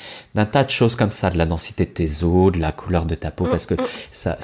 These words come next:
Speaker 1: ça induit
Speaker 2: Dans
Speaker 1: une,
Speaker 2: l'Ayurveda.
Speaker 1: une nature, ça induit, euh, certaines qualités. Et quand Patabi Joyce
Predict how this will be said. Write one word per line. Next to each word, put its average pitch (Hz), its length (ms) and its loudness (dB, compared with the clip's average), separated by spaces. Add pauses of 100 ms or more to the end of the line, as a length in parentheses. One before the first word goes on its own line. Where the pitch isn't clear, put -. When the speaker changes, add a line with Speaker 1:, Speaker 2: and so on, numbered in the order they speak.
Speaker 1:
ça 131 100 2
induit 87 640 0
Speaker 2:
Dans 92 80 0
Speaker 1:
une, - 60 0
Speaker 2:
l'Ayurveda. 87 520 2
Speaker 1:
une 90 80 0
nature, 98 640 0
ça 85 200 0
induit, 85 460 -2
euh, 78 280 -2
certaines - 360 -8
qualités. - 420 -12 (180)
Et 117 340 4
quand 123 140 0 (260)
Patabi 123 460 4
Joyce 135 480 4